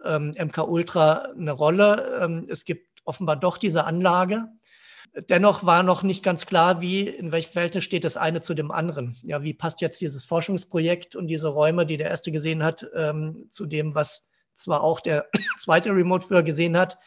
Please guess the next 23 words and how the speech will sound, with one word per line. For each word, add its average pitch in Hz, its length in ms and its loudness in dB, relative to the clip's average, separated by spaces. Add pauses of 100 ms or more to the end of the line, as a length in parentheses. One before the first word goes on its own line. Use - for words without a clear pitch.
(600)
Das - 140 -4
war 156 120 6
Stefan 160 420 2
Weber, 190 640 6
ähm, 165 500 -2
äh, - 320 -6
aus 170 120 -2
der 160 120 -4
Schweiz, 170 560 0
der 165 200 -4
auch 170 220 -6
eine 156 220 -6
Internetseite 180 880 -2
hat, 165 160 -4
Selbstidentifikation 160 1700 -4
Punkt 156 400 -6
C 160 220 -4
H, 185 380 2 (160)
ähm, 165 420 -8 (100)
bietet 165 260 -6
auch 147 120 -6
Ausbildung 185 480 -2
an, 165 280 -2